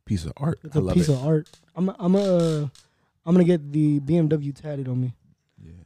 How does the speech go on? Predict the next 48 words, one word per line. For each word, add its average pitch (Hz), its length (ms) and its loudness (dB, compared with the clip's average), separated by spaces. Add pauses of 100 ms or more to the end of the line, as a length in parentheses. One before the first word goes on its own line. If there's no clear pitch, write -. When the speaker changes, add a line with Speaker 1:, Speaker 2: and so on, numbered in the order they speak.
(160)
Speaker 2:
But, 147 140 -2
like, 143 140 2
not 147 240 6
in 147 120 4
super 139 280 0
detail. 131 360 -6
It's 123 80 -12
gonna 139 120 -8
be, 135 140 -16
like, 127 140 -14
a 123 280 -4 (360)
like, 135 140 -4
you 139 80 4
know 147 60 6
how 143 60 6
they 135 100 4
do, 131 120 0
like, 123 200 -2
flash, 139 480 -10 (1200)
flash 143 240 -4
tattoos 151 360 2
or 156 80 4
whatever? 160 320 0
Speaker 1:
Yeah, 110 220 8
yeah, 101 120 10
yeah, 90 200 8 (100)
yeah. 80 100 0
Speaker 2:
So 151 100 2
where 147 140 6
they're, 139 160 2
like, 135 200 -2
super 143 280 0
cartoony. 147 560 0 (200)
Speaker 1:
Yeah, 107 100 6
yeah, 107 120 10
Speaker 2:
So 92 180 8
Speaker 1:
yeah. 85 60 4 (140)
That'd 92 140 0
be 90 80 6
dope. 82 180 2
Speaker 2:
that's 147 160 -2
gonna 151 120 8
be 147 80 4
my 135 180 2
ode 135 300 0
to 123 100 2
Speaker 1:
I 127 40 8
think 127 140 8